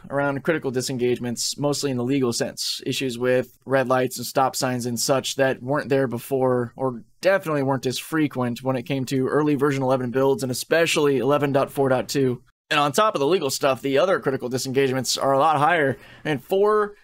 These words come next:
red wheel system errors, three obstacle issues, whether it's construction or an object in the road, and then one safety concern where the vehicle was just going way too fast and another car was coming up and I took over to prevent a very uncomfortable situation.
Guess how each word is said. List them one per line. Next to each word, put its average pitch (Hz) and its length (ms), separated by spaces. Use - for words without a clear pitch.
red 156 280
wheel 151 200
system 143 320
errors, 127 480
three 202 520
obstacle 139 540
issues, 123 480
whether 127 420
it's - 680
construction 143 960
or 123 320
an 123 80
object 131 360
in 123 60
the 117 80
road, 147 460
and 135 100
then 131 240
one 151 240
safety 147 440
concern 127 580
where 127 140
the 123 60
vehicle 135 360
was 123 140
just 123 180
going 123 400
way 147 180
too 139 200
fast 131 500
and 127 100
another 135 300
car 139 480
was 127 240
coming 151 240
up 147 240
and 135 100
I 139 60
took 143 180
over 139 140
to 135 80
prevent 131 580
a 135 80
very 143 340
uncomfortable 123 400
situation. 123 640